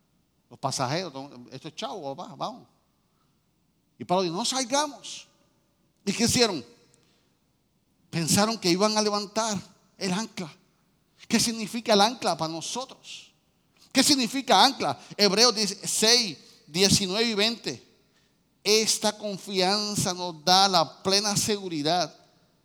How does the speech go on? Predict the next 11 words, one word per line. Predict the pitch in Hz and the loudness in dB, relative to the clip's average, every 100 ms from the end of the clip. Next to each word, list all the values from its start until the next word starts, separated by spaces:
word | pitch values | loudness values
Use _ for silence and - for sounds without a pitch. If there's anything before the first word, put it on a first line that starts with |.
| _ _ _ | _ _ _
Es | 165 185 | -2 -2
como | - 202 190 | -4 -2 2
el | |
ancla | 185 214 180 139 117 - _ _ _ | 2 2 -4 -8 -8 -12 _ _ _
de | 147 | -6
un | 175 170 | -2 2
barco | 175 180 - 117 _ _ _ _ _ _ _ _ _ _ - | 2 2 -8 -20 _ _ _ _ _ _ _ _ _ _ -2
que | 175 | 0
lo | 156 | 2
mantiene | 147 139 190 202 | 0 0 -2 -2
firme | 190 - 180 202 170 117 | -6 -8 -6 -6 -6 -8